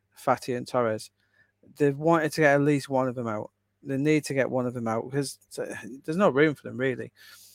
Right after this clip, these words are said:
Fati's made it clear he wants to stay, and I think Barcelona want to keep Fati ahead of Torres purely 'cause he's homegrown. I, is there much between them? I think they probably think a bit more in Fati. Tor-, Dembele,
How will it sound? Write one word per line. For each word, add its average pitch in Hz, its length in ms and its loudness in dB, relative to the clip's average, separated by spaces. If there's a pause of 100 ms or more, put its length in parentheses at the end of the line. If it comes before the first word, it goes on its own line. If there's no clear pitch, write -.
(340)
Fati's 180 420 8
made 156 180 6
it 143 100 -2
clear 147 180 6
he 143 60 6
wants 131 220 2
to 123 60 -8
stay, 151 380 6
and 143 140 2
I 151 60 8
think 220 320 2
Barcelona 190 460 10
want 165 260 2
to 147 100 -4
keep 165 300 0
Fati 113 540 0 (880)
ahead 170 360 4
of 143 140 2
Torres 127 420 2
purely 175 280 4
'cause 139 120 -8
he's 131 140 -6
homegrown. 127 560 0 (1200)
I, - 40 -10
is 147 320 -2
there 165 100 2
much 156 220 2
between 147 380 0
them? 147 180 0
I 139 100 2
think 143 160 -2
they 139 120 2
probably 135 220 4
think 143 160 -6
a - 40 -8
bit 139 260 -4
more 139 140 0
in 135 80 -2
Fati. 143 480 2
Tor-, 160 300 6
Dembele, 156 760 6